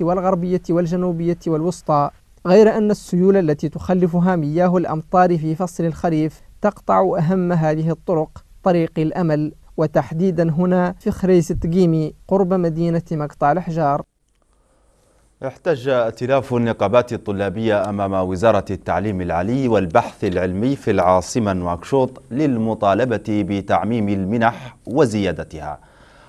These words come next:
Speaker 2: وقد تعرض الطلاب المحتجون وفق مصدر من داخلهم لاعتداء من طرف عناصر من الشرطة،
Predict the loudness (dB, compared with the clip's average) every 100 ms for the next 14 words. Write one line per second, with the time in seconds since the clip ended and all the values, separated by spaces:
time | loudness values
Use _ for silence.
0 | -8 -6 -4 -2 0 0 -2 -4 -4 -2
1 | -2 -4 -4 -6 -8 -6 -4 -2 0 0
2 | -2 -4 -4 0 0 0 0 0 0 -2
3 | -2 -4 -4 -2 -2 -2 -2 -2 -4 0
4 | 0 0 -2 0 2 2 2 -2 -2 0
5 | 0 0 -2 -2 -2 -4 -2 -2 0 -4
6 | -4 -4 -4 -6